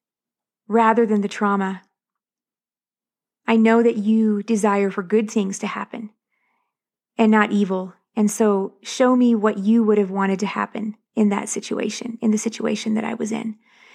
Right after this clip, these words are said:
So, Father, I just, I ask you now to give me a picture in my mind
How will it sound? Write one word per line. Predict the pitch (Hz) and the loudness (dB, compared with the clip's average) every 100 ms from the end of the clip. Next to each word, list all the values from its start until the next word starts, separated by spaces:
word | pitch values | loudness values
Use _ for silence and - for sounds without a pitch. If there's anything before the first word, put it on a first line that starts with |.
| _ _ - | _ _ -8
So, | - 233 | -2 0
Father, | 233 226 220 220 | 4 4 4 4
I | 226 220 | 2 2
just, | 226 - - - | 0 0 -8 -6
I | 208 202 | -2 0
ask | 202 208 - - | 0 0 -2 0
you | 208 | 2
now | 196 190 190 | 2 -2 -4
to | - 208 196 190 _ _ _ _ _ _ _ _ _ _ _ _ _ _ _ _ | 0 0 2 -2 _ _ _ _ _ _ _ _ _ _ _ _ _ _ _ _
give | - 247 | 0 4
me | 240 | 4
a | 220 | 2
picture | 220 214 - 214 - _ _ _ _ _ _ _ _ _ _ _ _ _ _ | -2 -6 -8 -10 -12 _ _ _ _ _ _ _ _ _ _ _ _ _ _
in | 233 214 | 2 4
my | 208 | 4
mind | 196 190 185 180 | 2 0 -2 -6